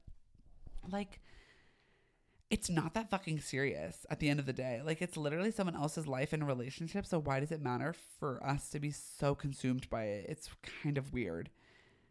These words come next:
You know what I mean? Like, I don't know, maybe I'm just, like, being holier than thou, but it's just kind of strange. But I'm like, I don't really, I personally just kinda don't think it's real.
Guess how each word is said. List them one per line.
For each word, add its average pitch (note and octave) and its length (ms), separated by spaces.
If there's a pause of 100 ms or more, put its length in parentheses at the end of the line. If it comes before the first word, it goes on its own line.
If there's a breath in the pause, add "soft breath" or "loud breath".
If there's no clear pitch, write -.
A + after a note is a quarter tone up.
(180 soft breath)
You F3 140
know A3+ 80
what E4+ 100
I E4 60
mean? D3 280
Like, F#3 280 (280)
I F#3 100
don't F#3 100
know, C#3+ 80
maybe C#3 260
I'm F#3+ 100
just, F#3 220
like, D#3 260 (460)
being C#3+ 260
holier C3 440
than C3 160
thou, A#2+ 360
but C3+ 300 (760 loud breath)
it's - 280
just - 480 (280)
kind C4+ 220
of C#4+ 80
strange. C3 680 (340 loud breath)
But G3+ 120
I'm G#3+ 120
like, A#3 240 (240)
I F#3 80
don't A3+ 160
really, G#3+ 300
I F#3 160
personally F#3+ 340
just F3 220
kinda F#3 180
don't D3 220
think C#3+ 120
it's C3+ 140
real. - 340